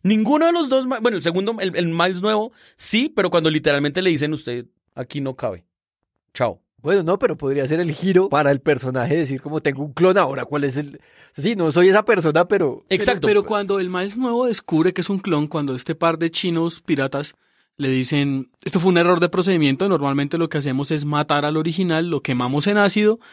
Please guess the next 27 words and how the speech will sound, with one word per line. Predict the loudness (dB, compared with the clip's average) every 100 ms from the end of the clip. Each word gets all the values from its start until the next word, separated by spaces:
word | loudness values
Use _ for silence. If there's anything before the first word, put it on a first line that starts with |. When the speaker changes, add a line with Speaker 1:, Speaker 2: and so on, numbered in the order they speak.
| _
Speaker 3:
y | -6 -4 -2 -2 -4
asumimos | -4 -2 0 0 0
que | 0
el | -2 -2
clon | -4 -2 -2
es | -2
el | -2
nuevo | 0 0
y | 0
se |
acabó", | -2 -2 -2 -6 _ _ _ _ 0
él | 2
est-, | 0 0
entra | -2 0
en | 0
silencio, | 2 2 0
es | 0
como, | 0 0
"Mierda, | 0 0 0 -4 -8 -14
mi | -12 -6
existencia, | -4 -4 -2 0 0 0 0 0
¿de | 0 -2
dónde | -2 -4 -4
viene? | -2 -2 -4 -12 _ _ _ -12
¿Qui-, | -10 -4
quién | -2 0
soy?". | 0 -2